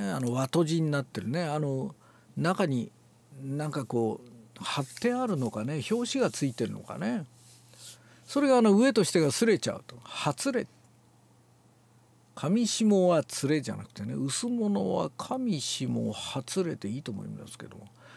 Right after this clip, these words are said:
「螺鈿の軸は貝落ちて、後こそいみじけれ」って言って。いみじっていうのは何回も出てきます。なかなかいいよって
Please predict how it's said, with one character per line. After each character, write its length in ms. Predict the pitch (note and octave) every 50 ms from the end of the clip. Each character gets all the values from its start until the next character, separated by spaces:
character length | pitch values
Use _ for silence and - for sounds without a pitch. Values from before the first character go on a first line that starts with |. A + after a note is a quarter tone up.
| - - - -
「螺 240 | - B2 C3+ C#3+ D3+
鈿 160 | D3+ G#3+ B3+
の 340 | C#4 C#4 C4+ C4 B3 A#3+ G#3+
軸 300 | F3+ F3+ G3 - - F#3+
は 180 | F3+ D3 B2+ A#2+
貝 400 | - - - - - B2 G#2 C#3+
落 260 | C3 C#3+ D#3 - -
ち 60 | -
て、 140 | - C#3+ A#2+
後 360 | A#2 B2 B2+ C3+ A#2+ - - -
こ 180 | - G#3 G#3
そ 220 | - - C3 A2+ G2+
い 140 | G2+ G2 A2+
み 160 | C3+ D#3+ E3+
じ 180 | D3+ E3+ D#3 B2+
け 160 | - C#3+ C3
れ」 100 | G#2 E2+
っ 20 |
て 140 | - - -
言 20 |
っ 80 | _ -
て。 80 | - - _ _ _ _ _ - _ - - - - - D#3
い 20 |
み 180 | F#3 F#3+ F#3+ A3
じ 120 | G3+ G3
っ 40 | F#3+
て 200 | - - - F3+
い 20 |
う 20 | D3
の 80 | C#3
は 60 | C3+ C3+
何 120 | D3+ D#3+
回 120 | D#3 D3+
も 100 | B2+ B2
出 140 | A#2+ C#3 C#3
て 60 | B2 B2
き 40 | C3
ま 140 | A#2+ A2+
す。 60 | A2+ A#2
な 120 | A2+ A2+
か 120 | G#2 A2
な 80 | A2+ A2+
か 120 | - C#3+
い 60 | D#3 E3
い 140 | E3+ G3
よ 140 | A3 - F3+
っ 60 | G3+
て 100 | G#3 -